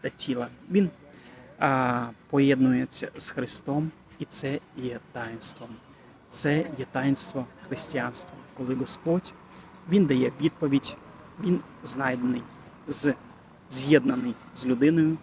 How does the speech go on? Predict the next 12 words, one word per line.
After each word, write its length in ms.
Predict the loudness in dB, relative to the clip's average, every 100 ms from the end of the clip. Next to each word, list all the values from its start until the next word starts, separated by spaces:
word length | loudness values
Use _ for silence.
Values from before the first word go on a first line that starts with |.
| -8
на 120 | -4 -2
рівні 280 | 0 0
духу, 420 | -2 -2 -4 -4 -10 -12 -12 -6
душі 460 | -4 -2 0 -2 -2
і 60 | -14
тіла. 340 | -8 -6 -6 -10 -20 -20 -20 -20 -20 -20 -20 -4
Тоді 320 | 0 4 2 2 -12 -12
ми 120 | -8
стаємо 500 | -2 2 4 2 0 -6
одне 320 | 0 4 4
тіло 400 | 2 -2 -2 -2 -4 -16 -8
з 280 | -2 0